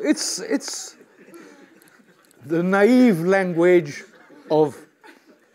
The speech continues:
set theory. The difference with the languages that Olivia presented to us is that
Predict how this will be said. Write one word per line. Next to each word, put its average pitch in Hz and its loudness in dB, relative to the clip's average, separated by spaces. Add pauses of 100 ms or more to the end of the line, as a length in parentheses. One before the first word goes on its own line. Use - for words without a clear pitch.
(160)
set - -4
theory. 73 -14 (1160)
The 147 0
difference 165 -2 (640)
with 139 -2 (400)
the 143 -2
languages 156 -2 (460)
that 123 -6
Olivia 147 0 (520)
presented 160 -4
to 101 -8
us - -6 (840)
is 185 0 (680)
that 156 -4